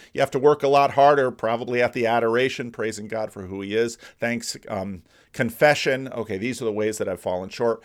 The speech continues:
Thanksgiving, thank you, Lord, for all of the good things that you have in my life. And then supplication. All of those anxieties are there,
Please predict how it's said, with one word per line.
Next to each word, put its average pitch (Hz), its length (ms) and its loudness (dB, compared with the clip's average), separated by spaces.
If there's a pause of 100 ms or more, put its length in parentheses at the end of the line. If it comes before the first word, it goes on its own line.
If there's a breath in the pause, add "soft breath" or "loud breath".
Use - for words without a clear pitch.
(160 soft breath)
Thanksgiving, 139 680 0
thank 131 320 -8
you, 131 100 -8
Lord, 117 300 -2
for 110 360 -4
all 107 140 0
of 107 100 -4
the 110 60 -10
good 104 160 -8
things 110 200 -10
that 95 160 -14
you 104 80 -10
have 104 160 -4
in 104 60 -8
my 107 80 -4
life. 110 260 -2
And 120 80 -4
then 123 80 -4
supplication. 139 640 -2
All 160 240 4
of 180 80 0
those 175 180 -2
anxieties 151 580 0
are 143 80 -2
there, 143 300 2